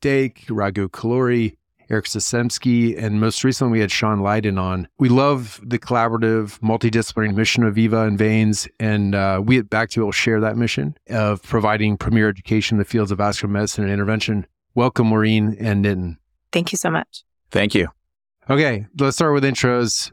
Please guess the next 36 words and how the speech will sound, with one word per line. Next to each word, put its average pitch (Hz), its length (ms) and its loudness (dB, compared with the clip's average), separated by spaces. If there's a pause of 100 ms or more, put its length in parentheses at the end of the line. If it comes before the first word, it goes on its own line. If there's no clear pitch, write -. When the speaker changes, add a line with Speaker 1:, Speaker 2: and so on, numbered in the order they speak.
(120)
Speaker 1:
Tell 139 140 0
me 139 100 0
where 135 140 2
you're 120 140 2
at 120 260 0
and 117 80 0
what 113 80 2
your 101 80 0
practice 107 420 -2
looks 113 200 -4
like. 113 240 -2
I'm 113 60 -2
gonna 113 120 0
start 110 320 -2
with, 104 300 -2
uh, 107 100 0
you, 104 180 0
Maureen. 95 380 -4 (580)
Speaker 2:
So 170 380 0
I 175 200 0 (100)
am 170 300 0 (140)
an 156 220 0
interventional 156 400 0
radiologist, 165 400 0
as 151 100 -4
you 143 120 -2
mentioned. 180 600 0
I 147 160 -2
am 143 320 0
a 139 200 -2
professor 151 420 -2
and 135 220 0
chair 156 340 0
of 147 120 -4
the 139 80 0
Department 143 580 -4